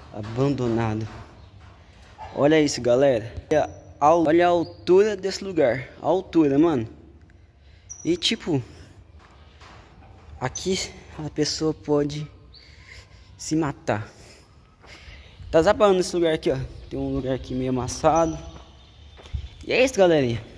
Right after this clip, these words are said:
Lugar abandonado.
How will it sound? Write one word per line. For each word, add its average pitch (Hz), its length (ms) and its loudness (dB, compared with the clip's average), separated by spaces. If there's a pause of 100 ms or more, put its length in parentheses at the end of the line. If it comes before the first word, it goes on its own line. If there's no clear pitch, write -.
(640)
Lugar 190 480 2
abandonado. 160 1120 -2